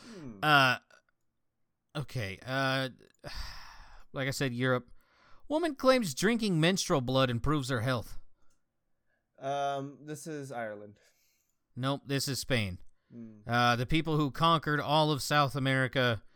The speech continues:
Speaker 2: and Middle America is now, uh, rubbing period blood all over their face and drinking it. Ugh, she's thirty
Speaker 1: Not
Speaker 2: years
Speaker 1: good.
Speaker 2: old. Thirty years old, and she's doing this.
Speaker 1: I mean, like
Speaker 2: Oh, does her boyfriend do it too?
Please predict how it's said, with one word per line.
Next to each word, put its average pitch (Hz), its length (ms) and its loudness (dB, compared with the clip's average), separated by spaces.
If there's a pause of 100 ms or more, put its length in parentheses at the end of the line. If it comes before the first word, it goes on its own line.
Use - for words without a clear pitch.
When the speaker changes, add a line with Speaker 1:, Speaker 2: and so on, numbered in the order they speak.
(320)
Speaker 2:
and 120 180 0
Middle 131 260 4
America 117 720 0 (420)
is 117 300 -4
now, 117 460 0
uh, 110 380 -2 (500)
rubbing 156 320 -2
period 147 480 4
blood 120 220 2
all 143 260 0
over 147 160 2
their 131 140 0
face 135 340 -2
and 123 100 -4
drinking 104 380 -2
it. 85 160 -14 (2500)
Ugh, 120 180 -6 (160)
she's - 220 -4
thirty 226 220 -2
Speaker 1:
Not 214 60 -2
Speaker 2:
years 165 180 -4
Speaker 1:
good. 160 60 -4
Speaker 2:
old. 170 220 -4 (440)
Thirty 277 260 2
years 269 280 0
old, 170 300 0
and 110 100 -4
she's 123 160 -6
doing 110 280 0
this. 95 240 -8 (720)
Speaker 1:
I - 60 -20
mean, 170 220 -4
like 175 220 -4
Speaker 2:
Oh, 151 140 -4
does 156 200 -4
her 135 80 -2
boyfriend 180 520 2
do 214 120 0
it 170 120 -2
too? 214 340 -4